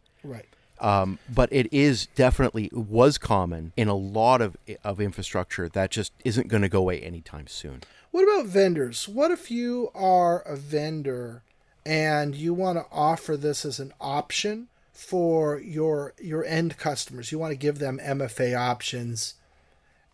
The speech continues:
Speaker 1: Should, you know, if your customers are asking you for S M S-based M F A as an option,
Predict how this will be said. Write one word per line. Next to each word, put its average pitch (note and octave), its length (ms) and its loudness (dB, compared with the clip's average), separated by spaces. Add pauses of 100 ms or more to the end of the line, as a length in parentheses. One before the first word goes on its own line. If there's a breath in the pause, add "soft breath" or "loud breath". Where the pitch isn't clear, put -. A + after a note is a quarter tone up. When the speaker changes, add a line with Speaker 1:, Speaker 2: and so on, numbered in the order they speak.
(140)
Speaker 1:
Should, F#3+ 640 2 (260)
you G#3+ 140 0
know, G3 80 8
if F#3 140 4
your F#3+ 80 2
customers A3 560 4
are E3 80 2
asking D#3 480 -2
you A#3 340 -2
for - 200 -2
S D#3+ 180 -2
M F3+ 80 0
S-based F3 440 -2
M E3+ 140 0
F D#3+ 160 -6
A E3+ 100 4
as D3+ 160 -2
an C3+ 80 -8
option, F#3 540 -2